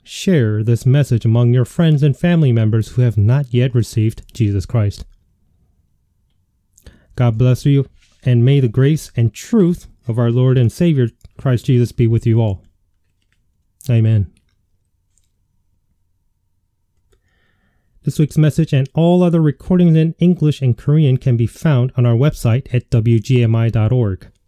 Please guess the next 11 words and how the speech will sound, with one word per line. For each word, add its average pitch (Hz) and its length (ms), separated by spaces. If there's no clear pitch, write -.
More 123 220
episodes 120 420
can 123 160
also 123 220
be 110 160
found 151 380
on 127 140
YouTube, 160 420
Spotify, 113 840
Apple 110 280
Podcast 110 720